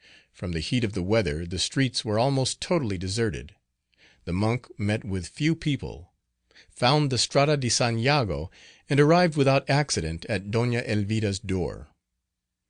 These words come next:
He rang, was admitted, and immediately ushered into an upper apartment. It was here that he ran the greatest risk of a discovery.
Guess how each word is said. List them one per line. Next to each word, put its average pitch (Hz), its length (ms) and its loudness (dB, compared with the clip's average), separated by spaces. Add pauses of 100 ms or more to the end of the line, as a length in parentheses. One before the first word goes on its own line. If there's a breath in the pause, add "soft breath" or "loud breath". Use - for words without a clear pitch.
(500 loud breath)
He 175 160 0
rang, 117 540 4 (440)
was 98 200 0
admitted, 104 560 0 (580)
and 127 160 2
immediately 147 640 2
ushered 104 460 0
into 110 200 -2
an 107 100 0
upper 135 260 -2
apartment. - 600 -4 (1500 loud breath)
It 165 80 -4
was 175 200 4
here 185 300 4
that 139 140 4
he 131 140 4
ran 123 340 2
the 123 100 -2
greatest 120 520 0
risk 107 340 0
of 104 80 0
a 104 60 0
discovery. 87 720 -4